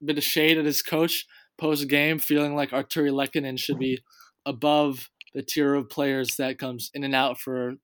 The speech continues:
performance reasons. Um, and, uh, yeah, so that was the main thing that I was very, very surprised about, that, uh, Lehkonen would be scratched, especially because he seemed like, uh, based on the ice time, he's one of Claude Julien's, like, favorite players, most trusted players.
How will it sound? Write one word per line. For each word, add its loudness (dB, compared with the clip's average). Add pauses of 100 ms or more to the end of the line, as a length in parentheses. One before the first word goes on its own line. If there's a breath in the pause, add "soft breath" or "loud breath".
(200)
performance -2
reasons. -4 (720 loud breath)
Um, -4 (180)
and, 2
uh, 4
yeah, 4
so -2
that 2
was -2
the -4
main 0
thing -4
that 4
I 6
was -2 (400)
very, 2
very 4
surprised -2
about, 4
that, -2 (220)
uh, 0
Lehkonen -2
would -4
be 0
scratched, 0 (100)
especially 0
because 0 (400 loud breath)
he 0
seemed 0
like, 0
uh, -2
based 2
on 0
the 2
ice 4
time, -2 (260 soft breath)
he's -2
one 0
of -6
Claude -2
Julien's, 0 (140)
like, -10
favorite 4
players, 0
most -2
trusted -4
players. -2